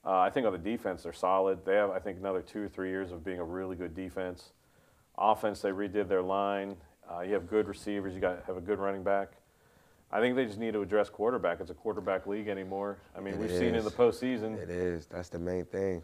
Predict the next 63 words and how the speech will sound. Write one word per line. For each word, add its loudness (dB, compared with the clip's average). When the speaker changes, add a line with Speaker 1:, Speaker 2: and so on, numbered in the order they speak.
Speaker 2:
I -16
Speaker 1:
Yeah. -4
Speaker 2:
feel 4
like 6
we 2
got 6
a 0
lot. 2
We 0
got -8
defense. -6
We -10
got 0
some -8
receivers -6
to -16
build -6
around. -8
We -8
just -8
need -10
a -10
franchise -12
quarterback. -12
We 4
Speaker 1:
And 6
Speaker 2:
need 8
Speaker 1:
even, 4
and 6
I 8
don't 6
even 6
know 4
if -4
it's -16
a -14
franchise 0
quarterback. 2
I 6
just -4
think -4
they 0
need -4
to, -6
s-, -12
to -8
say, 2
"This -2
guy's 2
the -10
guy," 2
and -4
ride 8
with 0
it. 0
Because -4
sometimes, 2
even 0
if -8
you -4
just -2
identify 2
that, -4